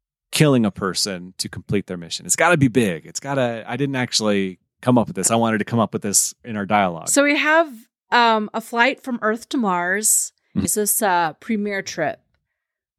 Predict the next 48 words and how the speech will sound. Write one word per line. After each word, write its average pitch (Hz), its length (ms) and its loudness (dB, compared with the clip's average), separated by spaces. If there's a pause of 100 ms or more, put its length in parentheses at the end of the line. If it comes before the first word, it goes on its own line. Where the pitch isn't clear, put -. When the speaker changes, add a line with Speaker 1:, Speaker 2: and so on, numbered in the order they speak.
(240)
Speaker 2:
Are 202 120 4
they 208 140 4
the 196 180 -6
Speaker 1:
I 185 140 4
Speaker 2:
first? - 520 -8 (300)
Speaker 1:
I 156 60 4
don't 175 160 6
know. 92 380 2
Like, 131 300 2
I 151 100 2
was 175 220 4
thinking 220 760 0
originally 190 500 2
that 175 140 0
this 175 160 2
could - 160 -2
be, 160 100 2
like, 143 180 4
a 131 60 0
colony 135 640 -2
exploration 113 720 -2
mission 117 420 -2
where 104 280 2
they 98 240 -2
set 113 260 4
out 104 260 4
to 104 100 -4
do 104 160 2
some 104 160 -2
scoping 104 560 0
of 90 200 -8
Mars 101 440 0
or 104 100 -2
whatnot. 101 400 -8 (440)
But 165 360 4
I 175 120 4
think 294 200 0
it'd 285 120 2
be 170 100 2
more 147 160 2
interesting 135 360 0
if 110 80 -2
this 131 160 2
was, 117 120 -4
like, 110 140 0
a 107 60 -4
rescue 101 540 -2
mission. - 460 -18